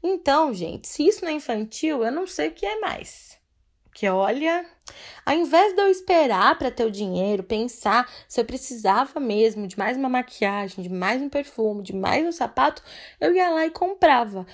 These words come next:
Por quê? Porque eu queria satisfazer a minha criança interior, aquela que queria ter tudo e tinha que ser agora. Eu não falava pra mim mesma,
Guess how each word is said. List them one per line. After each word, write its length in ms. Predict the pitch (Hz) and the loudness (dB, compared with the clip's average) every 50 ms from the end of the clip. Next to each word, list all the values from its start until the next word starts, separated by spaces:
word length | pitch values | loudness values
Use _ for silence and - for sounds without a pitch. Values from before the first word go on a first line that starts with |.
| - - _ _ _ | -20 -20 _ _ _
Por 100 | 349 339 | -4 -4
quê? 220 | 339 - 233 190 | -2 -2 -2 -2
Porque 200 | 190 - - - | -2 -4 -6 -6
eu 40 | 240 | -4
queria 300 | 240 - 247 254 247 247 | -4 -2 0 0 0 0
satisfazer 840 | - - 285 302 339 - - - - 339 339 294 247 233 247 254 277 | 0 2 2 2 2 0 -2 0 2 2 2 2 2 2 2 2 2
a 60 | 294 285 | 2 0
minha 240 | 294 302 302 311 | -2 -2 -2 -2
criança 480 | 311 - 359 339 311 294 302 302 - 311 | 0 0 0 2 2 0 -2 -4 -6 -6
interior, 560 | 294 294 302 302 320 320 285 262 262 254 247 | -4 -2 -2 -2 0 0 0 2 2 2 0
aquela 380 | 214 220 226 - 254 240 254 254 | -2 -4 -4 -4 -4 -4 -4 -6
que 100 | - 233 | -8 -10
queria 320 | - 269 262 254 254 262 | -8 -6 -4 -4 -4 -4
ter 140 | 254 - 302 | -4 -6 -8
tudo 420 | 302 - - 339 302 247 180 185 | -6 -2 0 0 0 0 -2 -6
e 60 | 196 196 | -10 -8
tinha 220 | - - 240 233 | -6 -4 -4 -4
que 80 | 233 - | -6 -4
ser 120 | - 247 | 0 2
agora. 540 | 247 294 311 294 262 208 185 180 180 185 208 - | 2 2 2 0 -2 -2 -2 -4 -8 -10 -8 -4
Eu 60 | 370 | -4
não 140 | 403 440 415 | -2 -4 -2
falava 440 | - 453 415 370 392 427 415 392 | -2 0 0 2 2 0 0 -2
pra 180 | 403 320 269 254 | -4 -4 -4 -4
mim 160 | 254 247 247 | -2 -2 -4
mesma, 500 | 240 233 208 196 190 190 202 190 185 185 | -4 -4 -4 -4 -4 -4 -6 -6 -8 -8